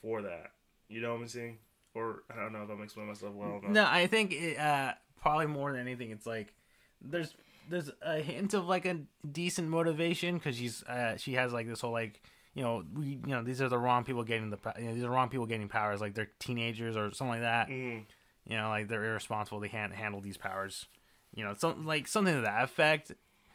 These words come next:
Speaker 2: But, like, I feel like if they had fleshed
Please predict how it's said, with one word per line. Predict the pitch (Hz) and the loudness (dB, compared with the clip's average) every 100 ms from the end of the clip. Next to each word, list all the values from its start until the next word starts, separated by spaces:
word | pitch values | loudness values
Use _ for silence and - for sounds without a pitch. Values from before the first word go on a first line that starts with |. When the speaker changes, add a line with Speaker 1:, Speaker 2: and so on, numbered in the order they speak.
| - - - 135 | -20 -20 -18 2
Speaker 2:
But, | 139 127 | 6 6
like, | 123 127 123 - | 6 2 2 0
I | 139 | 0
feel | 170 | 4
like | 160 139 - - _ _ _ | 2 0 -6 -20 _ _ _
if | 147 135 | -4 0
they | 151 | 2
had | 139 123 117 | 2 0 -2
fleshed | - 143 143 - | -2 0 2 -2